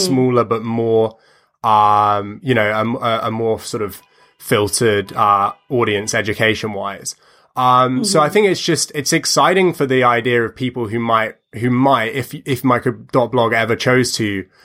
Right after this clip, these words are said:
Speaker 1: um, reach a more mainstream audience, or as mainstream as a paid product ever could.
Speaker 2: Yeah.
Speaker 1: Um, that, that, like, that would be, they, they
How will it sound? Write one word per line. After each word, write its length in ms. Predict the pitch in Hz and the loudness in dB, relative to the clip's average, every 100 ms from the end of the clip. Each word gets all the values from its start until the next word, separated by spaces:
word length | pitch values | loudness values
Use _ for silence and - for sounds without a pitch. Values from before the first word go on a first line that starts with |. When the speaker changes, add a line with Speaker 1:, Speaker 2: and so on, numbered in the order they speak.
| _ _ _ | _ _ _
Speaker 1:
um, 480 | 110 104 104 104 110 | 2 4 2 -2 -6
reach 280 | 117 123 127 | -2 -2 0
a 40 | 113 | -2
more 200 | 110 107 | -2 0
mainstream 480 | 107 98 - 104 98 | -2 -2 -4 -6 -4
audience, 360 | 95 90 - | -6 -8 -8
or 120 | 120 | -4
as 80 | 123 | 0
mainstream 480 | 123 120 117 127 110 | 0 0 -2 -4 -4
as 80 | 101 | -6
a 60 | |
paid 280 | 101 117 104 | -8 -6 -6
product 380 | - 110 104 101 | -6 -4 -4 -4
ever 180 | 104 95 | -6 -6
could. 460 | - 156 92 95 | -4 -2 -2 -6
Speaker 2:
Yeah. 420 | 226 214 196 190 185 | -6 -4 -4 -8 -4
Speaker 1:
Um, 600 | 123 117 117 113 113 117 - | 2 4 4 2 -4 -8 -6
that, 340 | 131 127 127 | -4 -4 -4
that, 260 | 131 127 - | -4 -4 -6
like, 420 | 127 110 110 120 | -2 -2 -2 -6
that 220 | 143 139 | -2 0
would 200 | 135 120 98 | 0 -4 -2
be, 400 | 123 113 110 120 | -4 -2 -6 -6
they, 280 | 123 135 135 | -2 0 2
they 300 | 135 151 | 2 2